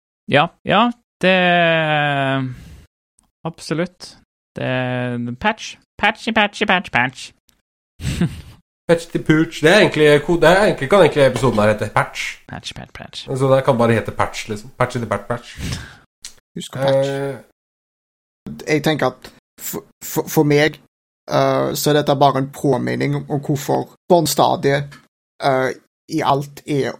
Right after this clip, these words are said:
Speaker 3: å ha patch management, på en måte. Eh,
Speaker 1: Ja.
Speaker 3: det er basicen, på en måte.
Speaker 1: Ja, eh, og så har jeg lagt inn en, en nyhet ifra en, eh, kinesisk, eh, blogg,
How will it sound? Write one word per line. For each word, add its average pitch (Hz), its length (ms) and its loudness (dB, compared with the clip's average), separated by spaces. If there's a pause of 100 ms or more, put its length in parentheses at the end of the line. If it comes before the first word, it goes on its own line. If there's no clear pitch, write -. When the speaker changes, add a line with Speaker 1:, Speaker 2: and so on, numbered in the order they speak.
(220)
Speaker 3:
å 147 220 -4
ha 127 120 0 (600)
patch 135 240 -2
management, 127 640 -6 (240)
på 139 80 -10
en 135 80 -6
måte. 139 240 -8 (640)
Eh, 123 400 -6
Speaker 1:
Ja. 104 80 -10
Speaker 3:
det - 160 -4 (140)
er 120 120 -8 (400)
basicen, 135 460 -8 (240)
på - 80 -6
en 135 80 -4
måte. - 220 -12 (560)
Speaker 1:
Ja, 87 140 -10 (420)
eh, 147 320 0
og 135 160 -4
så 143 160 0
har 151 140 2
jeg 156 80 0
lagt - 180 -6
inn 123 80 0
en, 127 240 0
en 120 300 0
nyhet 117 340 -2
ifra 104 300 -2
en, 104 180 0
eh, 98 480 -2
kinesisk, - 720 -6
eh, 139 400 0
blogg, 202 320 -2